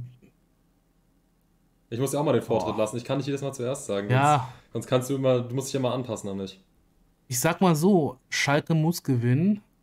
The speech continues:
Speaker 1: Ja.
Speaker 2: Schalke wird auch auf Sieg spielen. Mein, mein Kopf sagt, wir gewinnen das nicht, bin ich ehrlich. Mit so einer Leistung gegen Braunschweig, aber auch die Leistung aus den letzten Spielen,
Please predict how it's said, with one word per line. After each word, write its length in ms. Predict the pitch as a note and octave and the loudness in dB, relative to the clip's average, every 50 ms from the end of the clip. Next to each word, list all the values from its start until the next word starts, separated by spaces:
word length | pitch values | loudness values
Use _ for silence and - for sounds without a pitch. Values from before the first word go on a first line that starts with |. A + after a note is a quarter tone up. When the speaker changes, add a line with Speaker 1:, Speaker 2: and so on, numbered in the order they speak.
| _ _ _ _ _ _ _ _ | _ _ _ _ _ _ _ _
Speaker 1:
Ja. 140 | - G#2+ - | -8 -8 -6
Speaker 2:
Schalke 440 | - - B2+ B2+ B2 C3 B2+ A#2+ A#2+ | -4 -2 -2 -2 0 -2 -2 0 0
wird 240 | C3 C#3 C3+ - - | 0 0 -2 -2 -2
auch 180 | C3+ C3+ C3+ C3 | -2 0 0 0
auf 160 | B2+ B2 C3 | -2 -2 -2
Sieg 380 | B2 A2+ A2+ C3 D#3+ F3+ - | -2 -2 -2 0 -2 -2 -2
spielen. 760 | - - - _ E3+ E3 E3+ F3+ F#3+ G3+ G#3+ G#3 - - - _ _ _ _ _ _ _ _ _ _ _ _ _ _ _ _ _ _ _ _ _ _ _ _ _ _ _ _ _ _ _ _ _ _ _ _ _ _ _ _ _ _ _ _ _ _ _ _ _ _ _ _ _ _ _ _ _ _ _ _ _ _ _ _ _ _ _ _ _ _ _ _ _ _ _ _ _ _ _ _ _ - - - - - - - _ _ _ _ _ _ _ _ _ _ _ _ _ _ _ _ _ _ _ _ _ _ _ _ _ _ _ _ _ _ _ _ _ _ _ _ _ _ _ _ _ _ _ _ _ _ _ _ _ _ _ _ _ _ | -4 -8 -6 _ -2 0 2 4 4 4 2 0 -2 -8 -20 _ _ _ _ _ _ _ _ _ _ _ _ _ _ _ _ _ _ _ _ _ _ _ _ _ _ _ _ _ _ _ _ _ _ _ _ _ _ _ _ _ _ _ _ _ _ _ _ _ _ _ _ _ _ _ _ _ _ _ _ _ _ _ _ _ _ _ _ _ _ _ _ _ _ _ _ _ _ _ _ _ -20 -20 -20 -20 -20 -20 -20 _ _ _ _ _ _ _ _ _ _ _ _ _ _ _ _ _ _ _ _ _ _ _ _ _ _ _ _ _ _ _ _ _ _ _ _ _ _ _ _ _ _ _ _ _ _ _ _ _ _ _ _ _ _
Mein, 360 | - B2 C3 C#3 C#3+ C3+ B2+ B2+ | 0 2 4 4 4 2 2 2
mein 200 | C3 C#3 C#3 C3 | 2 2 2 2
Kopf 240 | - D#3 E3 E3+ - | 2 0 0 0 0
sagt, 340 | - F3+ F3+ F3 E3+ F3 - | 0 2 2 2 2 0 -2
wir 100 | D#3+ D3 | -2 0
gewinnen 300 | C#3+ D3 C3 C#3 C#3 C3+ | 0 0 2 2 2 2
das 240 | B2+ A#2 B2 - - | 2 2 0 -2 -2
nicht, 300 | A#2 A2+ - - - - | -4 -6 -6 -8 -8 -4
bin 120 | B2 B2+ | -2 0
ich 140 | B2+ B2 A#2+ | 0 0 -2
ehrlich. 380 | G2 A2 A2+ A#2 A#2 A2+ - | -2 -2 -2 -2 -2 -4 -4
Mit 120 | - A#2 A#2 | -4 -4 -2
so 120 | - C3 | -2 0
einer 160 | C3+ C3+ C3 | 0 0 2
Leistung 440 | C3 C3 C3 C#3+ C#3 - - C#3+ C3+ | 2 2 0 0 -2 -4 -4 -2 -2
gegen 240 | B2+ C3 B2+ B2+ B2+ | -2 0 0 0 0
Braunschweig, 680 | B2 A#2 A#2+ B2+ D#3 E3+ - - D#3+ D#3+ D#3+ E3 E3 - | 0 0 0 0 0 0 0 0 2 2 2 2 2 0
aber 200 | - C3 C3 C#3+ | 0 2 2 4
auch 180 | A#2 C3+ C#3 - | 4 2 0 -2
die 140 | - D3+ C#3 | -2 -2 0
Leistung 400 | C3 C3 C3+ B2 - - C#3+ C3+ | 2 2 0 0 0 -2 -2 -2
aus 100 | C3 - | -2 -2
den 120 | - B2+ B2 | 0 0 0
letzten 340 | C3+ B2+ - - - F3 | 0 0 -4 -4 -4 -2
Spielen, 560 | - - - - E3 D#3+ D#3+ D#3+ D#3+ D#3 D#3 | -2 -2 -4 -4 -2 0 0 2 0 -2 -4